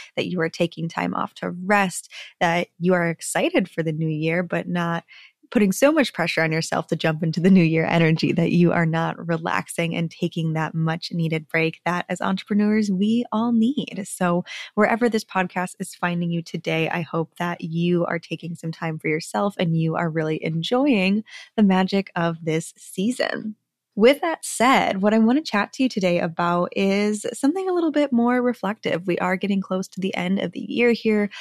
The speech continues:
We are getting ready to step into new year energy, and you might already be in one or the other, but I want to take a moment and just pause in a little bit of reflection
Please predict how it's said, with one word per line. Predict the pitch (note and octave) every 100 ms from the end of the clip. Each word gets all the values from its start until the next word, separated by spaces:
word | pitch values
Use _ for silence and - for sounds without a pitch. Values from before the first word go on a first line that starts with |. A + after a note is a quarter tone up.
| - -
We | G3+
are | G#3 G#3+
getting | A#3 A#3
ready | G#3+ G3+ F#3+
to |
step | F3+ - E3+
into | E3+ E3 - D#3+
new | D#3+ F#3 C4
year | C4 B3 A#3 -
energy, | G#3+ G#3 G3+ G3+
and | E3+ F3+
you | A3+ A#3
might | F3 -
already | - E3 E3
be | D3+ F#3+ G3 G3 G3 - - -
in | A3 A#3 A#3
one | G#3+ A3 G#3+ A3
or | - F#3+ F3
the | F3 - -
other, | G3+ G3+ G3+
but | G3 F#3 F3+
I | - G3
want | F#3+ G#3 A#3+ C4+
to | C#4
take | A3 G#3
a |
moment | F3+ E3+ F#3+ -
and | F3 E3+
just | E3+ -
pause | - F#3 F#3+
in | B3+
a | B3+ G3+
little | E3+ E3+
bit | F3 E3
of | F#3 E3+ E3 - - - -
reflection | G3 - G#3 - - - -